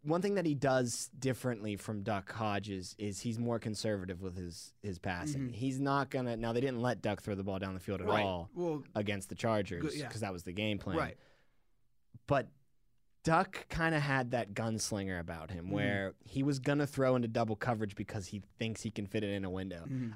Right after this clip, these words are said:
Speaker 1: I don't know if Mason Rudolph's that kinda guy. Again, the sample size is maybe too small to know that,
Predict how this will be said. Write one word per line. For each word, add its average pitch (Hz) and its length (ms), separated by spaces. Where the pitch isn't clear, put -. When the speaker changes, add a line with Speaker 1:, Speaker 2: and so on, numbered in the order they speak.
Speaker 1:
I 143 100
don't 285 120
know 214 140
if 156 100
Mason 147 280
Rudolph's 120 340
that 107 180
kinda 104 260
guy. 101 360
Again, 117 220
the 107 60
sample 139 300
size 123 240
is 104 80
maybe 113 320
too - 160
small 107 300
to 95 80
know 98 260
that, 131 260